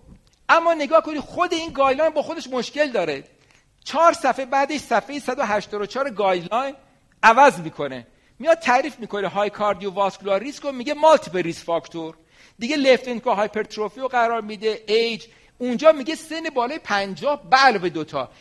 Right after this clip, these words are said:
ولی اینجا دیگه قاطی می‌کنه. هایپرتروفی بطن چپ و من خیلی موافقم باش، چون خیلی قویه. اومد یا مالتیپل ریسک فاکتور، مالتیپل نمیگه، مثلاً این ایج، بالای چند سال، فشار خون، سیگار، دیسلیپیدمی، آبسیتی، همه رو قاطی می‌کنه. میگه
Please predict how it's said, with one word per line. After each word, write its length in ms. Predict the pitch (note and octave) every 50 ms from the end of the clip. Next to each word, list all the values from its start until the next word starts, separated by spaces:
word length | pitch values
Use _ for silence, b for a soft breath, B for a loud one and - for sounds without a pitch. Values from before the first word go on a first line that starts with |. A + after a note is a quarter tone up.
| b b -
ولی 160 | A#3+ D#4 E4+
اینجا 280 | E4 D#4+ D#4 - D#4+ D#4+
دیگه 180 | D#4+ D4+ F4
قاطی 320 | D4 B3 A#3+ - - A3+ A3
می‌کنه. 520 | F3+ D#3 - - D3 C#3 C#3 C3 B2+ C3 _ b b b b b b b b b _ _ _ _ _ _ _
هایپرتروفی 540 | - C4 C4+ C4 C4+ - A3 - - E4
بطن 360 | E4 D#4+ D4 C#4 C4 - B3+ A3+
چپ 160 | - C#4+ D#4
و 140 | D#4+ D#4 D#4
من 120 | D#4+ D4+
خیلی 300 | - - C#4+ D#4+ E4 E4
موافقم 580 | D4 C4+ A3+ F#3+ E3 - F3+ E3 E3 E3 D#3+ D3+
باش، 200 | D#3 D#3+ E3 E3
چون 140 | - A#3
خیلی 300 | A#3 - G#3+ B3 C#4 C#4+
قویه. 420 | - G#3+ F#3 F3 E3 D3+ F3 A3+ -
اومد 400 | - A#3 A#3+ C#4 D4 C#4+ C4+ B3+
یا 160 | C4+ D4+ D#4
مالتیپل 480 | D#4 D#4 D#4+ D#4 D#4 - A3 E3+ F3 D#3+
ریسک 200 | E3 D#3 - -
فاکتور، 420 | E3 D#3 D3 - - D#3 C#3+ C3+ - b b b b b b
مالتیپل 500 | F#3 A3+ B3+ B3+ B3 B3+ B3 - C#4+ D#4+ E4+
نمیگه، 360 | E4 E4+ E4+ E4+ D4+ C4 A#3 G#3+
مثلاً 220 | G#3 - B3 B3+
این 220 | B3+ B3+ B3+ A3+ -
ایج، 280 | A3+ A3+ A#3 G#3+ - - -
بالای 300 | A#3+ A3+ G3+ A3 C4 C4+
چند 300 | - - A#3 A#3 A#3 G#3+
سال، 320 | - - G#3+ G#3 G3+ F#3 F#3 -
فشار 360 | F#3 F3 - F3+ F3 F3 E3+
خون، 240 | D#3+ - A#3+ B3 A#3
سیگار، 380 | - - - G#3+ F#3+ B3+ C4+ C4
دیسلیپیدمی، 760 | C4 A3+ A3 - - A3 G#3+ - G3+ G#3+ G3 G#3+ A3+ C4+
آبسیتی، 580 | - - G3+ G3 G3+ G#3 - - G3 - G#3 G3+ b b b b b b b -
همه 200 | C4+ D4+ D#4+ E4
رو 100 | D#4+ D4+
قاطی 300 | - C#4 C#4+ - D#4 D#4+
می‌کنه. 320 | E4 D#4+ - D#4 D#4+ D#4
میگه 240 | C#4+ B3+ A#3 C#4+